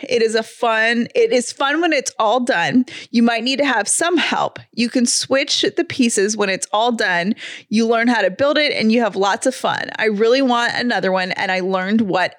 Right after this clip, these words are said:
angles were." So you heard it from Charlotte. She's eight. She loved it, and she can't wait to get her next one. KiwiCo is redefining learning with hands-on projects that build confidence, creativity, and critical thinking skills. There's something for every kid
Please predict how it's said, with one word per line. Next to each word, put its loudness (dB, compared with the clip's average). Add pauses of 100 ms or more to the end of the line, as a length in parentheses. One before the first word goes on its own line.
angles -2
were." -4
So -2 (440)
you -2
heard -2
it -4
from -2
Charlotte. 0
She's 0
eight. -4
She 0
loved -2
it, -2
and -4
she -2
can't -2
wait 0
to 0
get -2 (240)
her -2
next -2
one. -4 (440)
KiwiCo 2
is 0
redefining 0
learning 2
with 0
hands-on 0
projects -2
that 2
build -2
confidence, -2
creativity, -2
and -2
critical -2
thinking -4
skills. 0 (240)
There's 0
something 0
for -2
every 0
kid 0